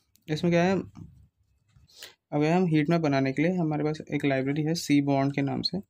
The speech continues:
उसका यूज़ करेंगे, ठीक है। हम Seaborn का यूज़ करेंगे हीट मैप बनाने के लिए।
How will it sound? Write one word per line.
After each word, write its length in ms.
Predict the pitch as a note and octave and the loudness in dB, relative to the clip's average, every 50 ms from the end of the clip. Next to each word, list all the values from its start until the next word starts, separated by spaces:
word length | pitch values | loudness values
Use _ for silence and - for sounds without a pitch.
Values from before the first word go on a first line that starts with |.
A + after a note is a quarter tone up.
| _ _ _ _ _ _ _ _ - | _ _ _ _ _ _ _ _ -8
उसका 200 | D3+ D3 - D3+ | -8 -4 0 2
यूज़ 200 | C#3+ C#3 C3 - - | 2 2 2 0 -4
करेंगे, 340 | - - - F#2 F2 F2 - _ _ _ | -6 -6 -6 -6 -8 -10 -14 _ _ _
ठीक 120 | - D#3+ E3 | -6 -4 -4
है। 140 | E3+ - - - - _ - _ _ _ - - - - - - _ - - - - - - - - - - | -4 -6 -6 -12 -20 _ -20 _ _ _ -20 -20 -20 -20 -20 -20 _ -20 -20 -20 -20 -20 -20 -20 -12 -6 -2
हम 260 | D3 D3 D3 D3 - - | 0 0 2 0 0 -2
Seaborn 340 | - - D3+ D3 D3 D3 D3+ | -4 -2 0 2 2 2 0
का 120 | D#3 D3+ - - | -2 -6 -6 -6
यूज़ 180 | D3 D3 C#3+ - | -6 -6 -4 -2
करेंगे 260 | D3+ C#3+ C#3+ D#3+ F#3 | 0 0 0 0 -2
हीट 240 | F3 D#3+ C#3 - - | -2 -2 -4 -2 -2
मैप 120 | C#3+ C#3+ | -2 0
बनाने 320 | C#3+ C#3 C#3 C3+ C3+ C3+ C#3 | 0 0 0 0 0 -2 -2
के 100 | - D3+ | -2 -4
लिए। 140 | E3+ F3+ | -4 -4